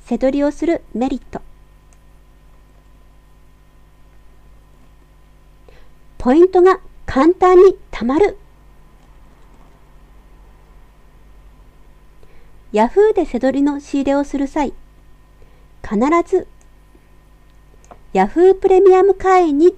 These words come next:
登録しましょう。登録するだけでTポイントが五倍になります。獲得したTポイントは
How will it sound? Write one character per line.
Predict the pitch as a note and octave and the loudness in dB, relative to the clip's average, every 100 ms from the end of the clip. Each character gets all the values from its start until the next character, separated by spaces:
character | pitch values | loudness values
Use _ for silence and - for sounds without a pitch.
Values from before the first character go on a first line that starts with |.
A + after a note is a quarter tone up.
| - | -4
登 | - A3 | -8 -6
録 | D4 F4+ | -6 -6
し | D#4+ | -4
ま | F4 | -4
し | - | -2
ょ | E4 | -4
う。 | - _ _ _ _ _ _ - _ - _ _ _ _ _ - _ _ - | -6 _ _ _ _ _ _ -20 _ -20 _ _ _ _ _ -20 _ _ -10
登 | A3 D4+ | -4 0
録 | F#4 F#4+ | 0 -2
す | - | -4
る | F#4 | -2
だ | F#4 | -2
け | F#4 | -4
で | - C#4 - _ _ _ - - | -6 -8 -8 _ _ _ -20 -16
T | - D#4+ E4+ | -4 -2 -2
ポ | - F#4+ | 2 2
イ | |
ン | E4 | 2
ト | G#3 | -2
が | G#3 F4+ - - _ _ - - - - | -6 -6 -10 -20 _ _ -20 -20 -20 -10
五 | - G3+ | -2 0
倍 | A3 C#4+ F4 | 2 2 4
に | G4+ | 4
な | G#4 | 2
り | |
ま | G4+ A#4+ | 0 -2
す。 | - _ _ _ _ _ - _ - _ _ _ _ _ _ _ - - - _ _ - | -6 _ _ _ _ _ -20 _ -20 _ _ _ _ _ _ _ -20 -20 -20 _ _ -18
獲 | - A3+ - | -12 -10 -6
得 | F4+ G4 | -2 0
し | G4 | 0
た | G#4 | -4
T | G#4 F#4+ | 0 0
ポ | F#4+ G#4 | 2 2
イ | |
ン | G4 | 2
ト | A#3+ | 0
は | A#3+ | -4